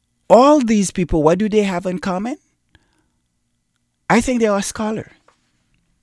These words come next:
And I think they are going to, in the history book, unlike the haters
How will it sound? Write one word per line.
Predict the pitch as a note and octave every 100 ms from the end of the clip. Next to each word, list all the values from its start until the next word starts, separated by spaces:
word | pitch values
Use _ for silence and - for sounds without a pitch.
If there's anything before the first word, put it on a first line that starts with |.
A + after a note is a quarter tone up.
| _ _ _ _
And | E3 F#3+
I | G3+
think | A#3 G#3
they | G#3+
are | G#3+
going | F#3 G3+ G#3 G3 F#3+
to, | - G3 F3 E3+ _ _ _ _ _ _ _ _
in | - G3
the | G3
history | F#3 - C#4+ C#4+ - C#3 A#2
book, | - - - - - - _ _ _ _ _ _ _ -
unlike | G#3 G3+ F#3+ E3
the | E3+
haters | F3 F3+ F3+ B2+ B2 D3 - - -